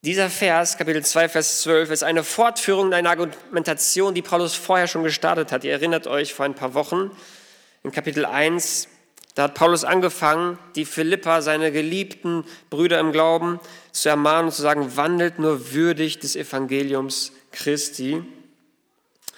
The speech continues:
Also Paulus sagt hier, das Evangelium, das ihr habt durch den Glauben, die Rettung,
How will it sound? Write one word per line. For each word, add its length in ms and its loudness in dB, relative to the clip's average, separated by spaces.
Also 140 -2
Paulus 680 0
sagt 460 -2
hier, 460 -2
das 220 0
Evangelium, 560 0
das 160 0
ihr 200 -4
habt 540 -2
durch 140 -2
den 180 -4
Glauben, 420 -2
die 120 -4
Rettung, 640 -4